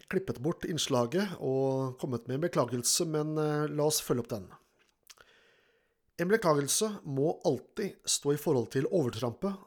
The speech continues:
for å være troverdig. Spørsmålet er, holder N R Ks beklagelse mål i kjø-, kjølvannet av, eh, Mathesons angrep på Israel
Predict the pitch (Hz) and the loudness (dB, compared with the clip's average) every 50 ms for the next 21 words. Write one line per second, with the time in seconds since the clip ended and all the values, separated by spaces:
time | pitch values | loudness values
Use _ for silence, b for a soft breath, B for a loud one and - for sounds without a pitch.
0 | - - - - - 120 131 127 135 143 120 104 104 107 113 - - _ - - | -20 -20 -10 -4 0 0 2 2 2 2 0 0 -2 -6 -8 -8 -12 _ -8 -8
1 | 123 107 101 - - _ - - - _ _ _ _ _ _ _ _ _ _ _ | -6 -6 -8 -10 -14 _ -20 -20 -20 _ _ _ _ _ _ _ _ _ _ _
2 | _ _ _ _ _ _ _ _ _ _ _ _ _ _ _ _ _ _ - - | _ _ _ _ _ _ _ _ _ _ _ _ _ _ _ _ _ _ -16 -8
3 | - 165 151 - 156 143 113 - - - _ - - - 160 151 156 190 208 220 | -4 -2 -2 -2 -2 -6 -6 -8 -10 -14 _ -14 -6 0 0 2 4 4 2 2
4 | - 156 156 175 185 - - 156 - - - 180 180 - - 139 123 110 117 127 | 0 -2 -4 -4 -6 -4 -4 -4 -4 -4 -4 -6 -8 -2 -2 -2 0 0 -2 -4
5 | 123 - - - 170 147 147 165 202 233 202 151 147 - _ _ _ _ B B | -4 -4 -4 -4 -4 -2 2 2 4 2 2 -2 -6 -16 _ _ _ _ B B
6 | B B B B B B B - - - 208 190 175 147 147 - - - 196 151 | B B B B B B B -8 -6 -2 2 4 4 4 4 2 0 2 4 4
7 | 123 110 110 113 135 143 135 - 127 117 117 123 127 123 127 131 127 131 131 123 | 4 0 -4 -2 -2 -4 -4 -4 -4 -2 -2 -2 -2 -2 -4 -4 -4 -4 -4 -6
8 | 107 - b b b b b b 170 170 170 - 143 110 - - 139 123 - - | -8 -10 b b b b b b -6 -6 -2 0 0 0 0 -2 -4 -4 -4 -4
9 | 165 143 - 107 110 - - 156 127 104 - - 135 151 160 | -4 -4 -4 -6 -6 -6 -6 -6 -4 -4 -4 -4 -4 -4 -6